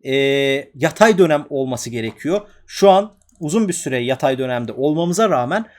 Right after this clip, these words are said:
hala bu kadar kayda değer bir, e, toplama dönemi geçirdiğimizi düşünmüyorum. Bu dönem aslında insanları bıktıracak bir dönem olacak. Yani bana sorarsanız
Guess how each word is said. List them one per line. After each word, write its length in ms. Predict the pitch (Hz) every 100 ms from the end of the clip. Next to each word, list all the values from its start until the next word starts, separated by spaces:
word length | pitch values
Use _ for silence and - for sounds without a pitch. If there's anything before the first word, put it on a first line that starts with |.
| _
hala 480 | - 196 214 190 190
bu 80 | 220
kadar 340 | 196 190 208
kayda 400 | - 156 160 165
değer 380 | 170 180 208 185
bir, 220 | 143 120 - _ _
e, 200 | 139 139
toplama 500 | - 185 185 190 202
dönemi 280 | 180 139 127
geçirdiğimizi 640 | 180 - 147 143 185 185
düşünmüyorum. 720 | 147 - 214 180 113 104 190 - - _ -
Bu 100 | 208
dönem 260 | 208 185
aslında 280 | 165 - 196
insanları 600 | 190 175 180 175 208 120
bıktıracak 600 | 123 - 170 214 180 202
bir 140 | 147 123
dönem 260 | 117 110
olacak. 460 | 107 107 107 170 -
Yani 260 | 165 170 151
bana 180 | 180
sorarsanız 720 | 190 156 127 117 - 123 170